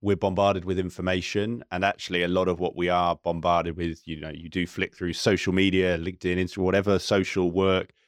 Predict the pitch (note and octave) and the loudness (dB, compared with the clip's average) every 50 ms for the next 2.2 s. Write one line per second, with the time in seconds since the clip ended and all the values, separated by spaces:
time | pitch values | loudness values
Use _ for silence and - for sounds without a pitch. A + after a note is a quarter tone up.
0 | _ _ _ - - - - - - - G2 F#2 - _ _ _ - - - - | _ _ _ -14 -12 -12 -12 -10 -2 -2 -2 -2 -2 _ _ _ -16 -14 -14 -12
1 | - - - - G#2+ F#2 F#2+ F2 E2+ D#2+ D2+ E2 D#2 - - - - - - - | -12 -10 -2 -2 0 2 2 0 0 0 -2 -4 -4 -4 -6 -12 -14 -14 -14 -16
2 | - D#2 D2+ | -16 -16 -16